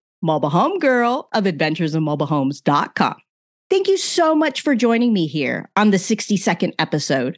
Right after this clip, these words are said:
of the podcast. Now, just in case you missed it, be sure to check out the last episode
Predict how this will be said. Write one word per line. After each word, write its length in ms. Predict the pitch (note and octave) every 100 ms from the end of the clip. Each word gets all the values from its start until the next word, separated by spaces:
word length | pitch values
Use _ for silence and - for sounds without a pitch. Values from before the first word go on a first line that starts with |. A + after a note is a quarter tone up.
| -
of 100 | F#3+
the 80 | D#3+
podcast. 680 | - C#3 D3 - - - - _ -
Now, 340 | - G3 F#3+ - _ F3+
just 300 | F#3+ F#3+ C#4
in 80 |
case 240 | C#4 C#4+ C#4+
you 80 | A4
missed 280 | A#3 F3 E3+
it, 260 | E3 - _ - _ F3+
be 360 | D#3+ F#3 G3+ D#4
sure 340 | - C4 G#3
to 160 | A3 E3
check 260 | - D#3 D3
out 300 | C#3+ - E3
the 120 | E3
last 360 | F3+ F#4 -
episode 640 | A3+ F3+ E3 F3 D3+ D3+